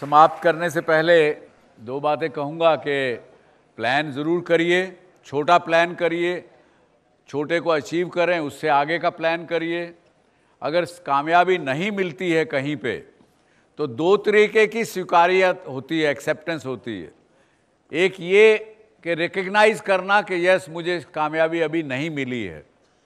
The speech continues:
लेकिन दूसरा, उसको फेलियर को एक्सेप्ट करके बैठना नहीं है।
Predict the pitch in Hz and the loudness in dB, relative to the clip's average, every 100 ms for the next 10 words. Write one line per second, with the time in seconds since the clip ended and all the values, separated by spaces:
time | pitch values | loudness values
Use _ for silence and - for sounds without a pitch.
0 | _ _ _ _ _ _ - 143 180 147 | _ _ _ _ _ _ -8 -6 -4 -4
1 | 170 190 202 208 190 202 - - - _ | -4 -2 4 8 8 6 0 -14 -20 _
2 | _ _ - 160 165 196 202 - 175 185 | _ _ -10 -8 -6 -2 -2 -2 -4 -2
3 | 208 202 196 165 - 214 - 196 165 208 | -2 2 0 0 2 0 2 -4 -2 -4
4 | 165 175 180 208 202 170 143 101 76 | 2 2 2 -2 -2 -2 -6 -8 -14